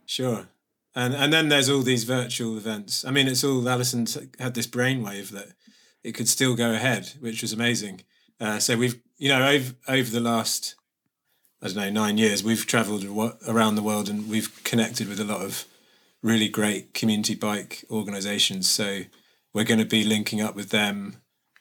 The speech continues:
and, and sort of for the first time expanding from our little town in Ireland all the way out to Peterborough, Ontario, and Corella, Spain, and London, England, and stuff. So it's gonna be exciting.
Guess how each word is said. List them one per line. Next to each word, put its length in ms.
and, 380
and 200
sort 160
of 60
for 80
the 80
first 300
time 320
expanding 840
from 200
our 120
little 200
town 280
in 80
Ireland 440
all 140
the 100
way 400
out 280
to 360
Peterborough, 720
Ontario, 800
and 300
Corella, 440
Spain, 500
and 260
London, 420
England, 460
and 300
stuff. 260
So 240
it's 180
gonna 200
be 200
exciting. 560